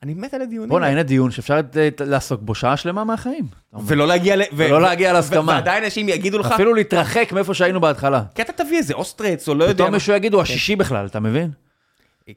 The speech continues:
Speaker 1: אוהדי הפועל תל אביב כנראה.
Speaker 2: <laughs>
Speaker 1: לא, באמת, אין מה לעשות, כי אנחנו גם לא אובייקטיביים, ואני מת על זה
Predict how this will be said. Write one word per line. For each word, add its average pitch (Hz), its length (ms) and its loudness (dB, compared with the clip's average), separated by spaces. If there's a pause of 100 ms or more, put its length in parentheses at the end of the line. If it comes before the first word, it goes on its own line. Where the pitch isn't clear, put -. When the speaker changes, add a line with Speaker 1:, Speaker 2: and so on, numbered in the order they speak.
(420)
Speaker 1:
אוהדי 95 260 -4
הפועל 117 220 0
תל 202 100 -4
אביב 285 160 -4
כנראה. 92 260 -8 (440)
Speaker 2:
<laughs> - 380 -20
Speaker 1:
לא, 330 120 0
באמת, 262 480 -2
אין 202 120 -2
מה 359 60 -2
לעשות, 175 220 -6
כי 147 60 -4
אנחנו 143 180 -4
גם 139 200 0
לא 110 240 0
אובייקטיביים, 139 540 -4
ואני 127 200 -4
מת 190 360 -6
על 233 120 -4
זה 262 140 -4